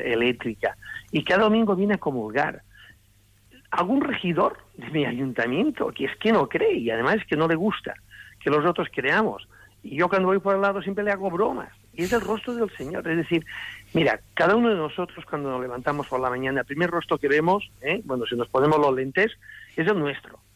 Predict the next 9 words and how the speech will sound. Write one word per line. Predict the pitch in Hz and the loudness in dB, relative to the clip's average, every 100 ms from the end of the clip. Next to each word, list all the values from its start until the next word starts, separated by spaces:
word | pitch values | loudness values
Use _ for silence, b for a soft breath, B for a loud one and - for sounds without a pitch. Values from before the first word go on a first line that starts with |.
| - 127 | -10 -4
¿eh? | 214 240 | -4 -4
En | - 127 | -6 -4
el | 110 | -4
espejo, | 107 - 120 - - - - | -4 -2 -2 -2 -16 -20 -10
¿eh? | 131 175 B B B B - | -8 -8 B B B B -4
Y | 151 160 | 2 4
en | 170 | 4
ese | 185 220 - | 2 0 0
rostro | 156 170 165 - 120 117 | 2 2 2 -4 -8 -10